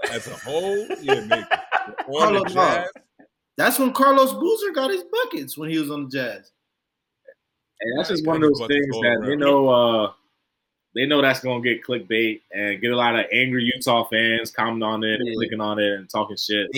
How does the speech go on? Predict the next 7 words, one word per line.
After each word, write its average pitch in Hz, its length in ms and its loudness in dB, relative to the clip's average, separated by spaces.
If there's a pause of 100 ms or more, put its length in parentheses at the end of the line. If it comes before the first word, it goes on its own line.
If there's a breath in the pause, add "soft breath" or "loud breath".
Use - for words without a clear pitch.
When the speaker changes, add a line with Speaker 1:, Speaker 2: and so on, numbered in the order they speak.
Speaker 2:
you 151 200 -2
know, - 60 -16 (120)
Speaker 3:
I 120 200 0
Speaker 2:
another 185 420 2
thing, 139 380 0 (560)
another 170 320 2
thing, 131 500 -4